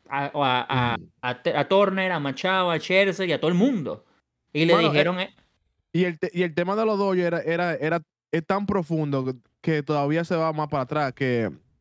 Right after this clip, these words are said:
Speaker 2: hablamos de, de, de la, del contrato de Mookie Betts, de Freddie Freeman, que tienen deferral, que nadie sabía o no se había, y no se, o no se había hablado porque no son deferral tan grandes como el de Ohtani.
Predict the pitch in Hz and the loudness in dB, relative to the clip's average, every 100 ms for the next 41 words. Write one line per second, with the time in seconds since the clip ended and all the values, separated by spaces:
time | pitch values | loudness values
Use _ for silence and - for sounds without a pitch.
0 | _ _ _ - 147 147 151 196 202 190 | _ _ _ -2 0 0 -2 -2 -2 -2
1 | 147 165 160 147 143 143 135 139 131 139 | -2 -2 0 -2 0 0 -2 -2 -4 -4
2 | 139 160 160 156 151 127 131 113 - _ | -4 -2 -2 -2 -2 0 0 -2 -8 _
3 | _ - 143 139 123 - 160 165 143 156 | _ -4 -2 -2 -4 -4 0 0 0 -2
4 | 143 123 - _ - 165 151 - 160 220 | -2 -4 -8 _ -4 -2 -2 -2 -2 0
5 | 262 190 170 - 160 147 107 87 _ _ | 0 0 -2 -2 -2 -2 -4 -6 _ _
6 | _ 165 156 147 165 170 147 135 185 123 | _ -2 0 0 -2 -2 -2 0 -2 -4
7 | - 147 151 175 160 127 143 143 175 123 | -4 -4 -2 0 0 0 -2 -2 -4 -2
8 | 147 156 185 175 139 147 139 127 127 _ | -2 -2 0 0 2 0 0 -2 -4 _
9 | _ 151 147 156 151 170 190 180 - 196 | _ -6 -2 -2 -2 -2 -2 -2 0 0
10 | 180 160 156 147 147 170 160 151 143 131 | 0 -2 -4 -2 -4 -2 -4 -4 -2 -2
11 | 123 113 139 165 113 | -4 -4 -2 -2 -4